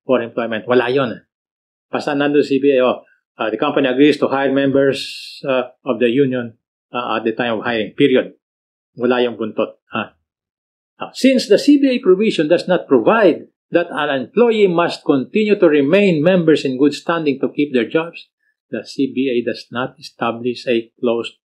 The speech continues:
shop. And therefore, the company was not under obligation to dismiss the workers who resigned from the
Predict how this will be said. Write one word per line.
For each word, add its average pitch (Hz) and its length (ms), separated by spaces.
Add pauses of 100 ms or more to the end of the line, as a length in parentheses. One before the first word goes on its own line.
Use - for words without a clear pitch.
shop. - 360 (580)
And 131 180
therefore, 135 320
the 113 140
company 143 320
was 123 320
not 196 400
under 185 420
obligation 156 580
to 151 80
dismiss 185 600 (300)
the 135 180
workers 143 640
who 151 240
resigned 160 800
from 160 420 (300)
the 131 200